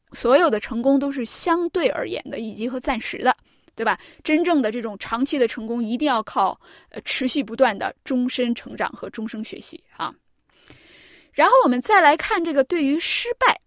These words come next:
那么大家可以想象一下哈，比如说有这么一个情境啊，假如说你呢去上了一门非常重要的课，那么这个课呢对你来说特别的重要，而且呢你一直都挺喜欢这个课的，你觉得自己也挺擅长。结果这期中考试之后，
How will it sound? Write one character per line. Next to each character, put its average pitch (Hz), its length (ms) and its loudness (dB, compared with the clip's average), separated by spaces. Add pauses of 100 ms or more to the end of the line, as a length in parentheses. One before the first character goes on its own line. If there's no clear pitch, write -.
(720)
那 339 60 -4
么 359 60 -4
大 392 140 2
家 415 80 6
可 370 120 -2
以 339 100 0
想 311 200 -4
象 240 220 -2
一 - 20 -12
下 190 220 -6
哈， 196 160 -6
比 214 80 -6
如 269 80 2
说 339 140 0
有 302 40 0
这 294 120 -2
么 311 80 4
一 240 100 4
个 214 80 2
情 185 220 -8
境 208 200 -10 (180)
啊， 180 140 -8
假 214 160 2
如 254 80 4
说 294 320 4 (140)
你 240 160 -4
呢 277 220 4
去 359 120 -2
上 320 200 4
了 302 80 4
一 294 60 4
门 262 140 0
非 277 120 -4
常 277 120 0
重 277 140 -4
要 269 100 2
的 254 80 0
课， - 260 -8 (340)
那 269 60 -2
么 269 60 2
这 311 140 2
个 277 80 6
课 320 260 0
呢 247 180 0
对 277 140 -2
你 220 100 -2
来 196 140 -2
说 262 240 2
特 262 220 -2
别 208 80 2
的 254 60 0
重 269 260 -2
要， 185 140 2
而 - 160 -4
且 240 180 0
呢 247 140 0
你 214 280 0
一 359 140 2
直 349 100 2
都 381 120 0
挺 370 180 -6
喜 - 220 -10
欢 208 180 -8
这 302 80 -2
个 240 100 0
课 240 240 -6
的， 196 80 -10
你 202 100 -8
觉 240 160 2
得 320 120 0
自 330 140 -8
己 302 80 -4
也 294 100 -2
挺 - 160 -12
擅 269 240 2
长。 - 220 -10
结 330 140 0
果 302 100 4
这 277 100 6
期 - 180 0
中 370 120 0
考 220 160 -2
试 247 80 0
之 320 100 -6
后， 320 280 2